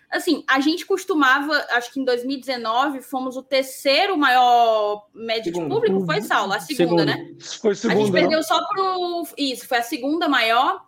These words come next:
Speaker 1: A gente perdeu só pro Flamengo, que tava naquele,
Speaker 3: Flamengo.
Speaker 1: naquele ano com o Jorge Jesus, né? Então, é, é uma torcida que costuma, costuma lotar, costuma se associar ao programa de sócio-torcedor,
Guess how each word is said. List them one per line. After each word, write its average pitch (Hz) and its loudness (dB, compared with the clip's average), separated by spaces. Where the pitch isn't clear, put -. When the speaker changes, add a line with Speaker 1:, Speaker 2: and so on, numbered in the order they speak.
Speaker 1:
A 240 -2
gente 240 -10
perdeu 302 -2
só 311 -2
pro 339 -8
Flamengo, 302 -2
que - -20
tava 269 0
naquele, 262 -2
Speaker 3:
Flamengo. 226 -10
Speaker 1:
naquele 233 -2
ano 240 -4
com 240 -8
o 240 -10
Jorge 233 -2
Jesus, 220 -4
né? 202 -6
Então, 320 2
é, 339 0
é 294 2
uma 381 2
torcida 330 -2
que 294 -8
costuma, 349 -2
costuma 294 -4
lotar, 254 2
costuma 277 -6
se 269 -6
associar 233 2
ao 220 2
programa 208 -6
de 196 -16
sócio-torcedor, 208 -4